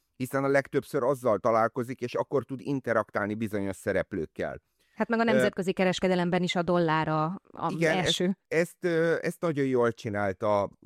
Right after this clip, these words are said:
Speaker 1: új amerikai kormány, ugye, amikor, ö, a Trump kormány, ö, elkezdte szorgalmazni az U S D T-k használatát, mert ez a dollárt is erősíti.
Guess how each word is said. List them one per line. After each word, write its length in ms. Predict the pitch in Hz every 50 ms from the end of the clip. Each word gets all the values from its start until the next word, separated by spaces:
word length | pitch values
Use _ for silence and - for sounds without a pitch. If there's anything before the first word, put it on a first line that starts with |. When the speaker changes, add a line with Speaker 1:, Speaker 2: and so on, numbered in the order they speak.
| - _ _ _
Speaker 1:
új 260 | - 135 151 135 127
amerikai 540 | 120 113 117 120 110 110 - - 113 104 101
kormány, 480 | - - 117 117 107 101 107 107 101
ugye, 200 | 98 92 98 107
amikor, 320 | 104 98 101 - - 107 104
ö, 260 | 104 101 101 90 73
a 60 | 104
Trump 300 | - - 110 107 110 107
kormány, 460 | - - 110 101 98 101 95 95 - - -
ö, 100 | - 104 104 95 95 95
elkezdte 680 | - 117 117 110 - - 104 - - - 107 98 95 - _ _ _ _ _ _ _ _ _ _ _ _ _ _ _ _ _ _ _ _ _ _ _ _ _ _
szorgalmazni 840 | - - 165 151 147 127 107 120 117 110 107 110 110 104 110 110
az 140 | 107 104 -
U 180 | 123 120 120 113
S 40 | 107
D 160 | 113 107 -
T-k 160 | - 104 -
használatát, 640 | - 131 143 - - 143 135 139 143 - 147 139 -
mert 140 | - 117 131
ez 120 | 143 139
a 40 | 156
dollárt 420 | 139 147 120 104 95 90 90 - -
is 160 | 87 - -
erősíti. 600 | 78 69 73 76 - - - - - - - -